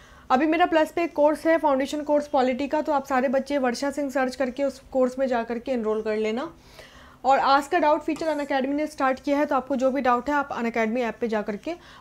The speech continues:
अपने डाउट को मतलब क्लियर कर सकते हैं।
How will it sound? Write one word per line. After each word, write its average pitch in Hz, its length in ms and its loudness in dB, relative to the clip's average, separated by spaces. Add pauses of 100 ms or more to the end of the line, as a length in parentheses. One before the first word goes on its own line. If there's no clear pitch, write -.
अपने 247 240 -2
डाउट 226 260 -2
को 370 220 0 (460)
मतलब 226 400 -4
क्लियर 254 280 4
कर 233 160 0
सकते - 280 -8
हैं। 185 160 -8